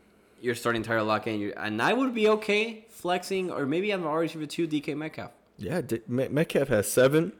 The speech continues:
Speaker 1: For a hundred and fifty and a,
Speaker 2: And a touchdown.
Speaker 1: and
Speaker 2: And a
Speaker 1: Oh,
Speaker 2: touchdown.
Speaker 1: touchdown, he had two. Yeah, yeah, you're right,
Speaker 2: It's
Speaker 1: a
Speaker 2: a
Speaker 1: touchdown.
Speaker 2: touchdown. And, and Lockett has eleven for one twenty-three and a touchdown.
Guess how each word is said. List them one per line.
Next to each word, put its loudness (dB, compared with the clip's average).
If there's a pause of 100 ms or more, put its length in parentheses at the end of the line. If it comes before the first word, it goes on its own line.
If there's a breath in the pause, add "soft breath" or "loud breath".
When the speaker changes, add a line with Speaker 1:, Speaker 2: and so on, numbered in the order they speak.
(280)
Speaker 1:
For -4
a -2
hundred -2
and -6
fifty -4
and -4
a, -10 (180)
Speaker 2:
And 0
a 2
touchdown. 0
Speaker 1:
and -6 (640)
Speaker 2:
And 0
a 2
Speaker 1:
Oh, 0
Speaker 2:
touchdown. 0
Speaker 1:
touchdown, -4
he 0
had -4
two. -8
Yeah, -2
yeah, -2
you're -4
right, 0
Speaker 2:
It's -2
Speaker 1:
a 0
Speaker 2:
a 2
Speaker 1:
touchdown. 0
Speaker 2:
touchdown. 0 (320 soft breath)
And, 4
and 4
Lockett 6
has 4
eleven 4
for 0
one 2
twenty-three 0
and 0
a -2
touchdown. -8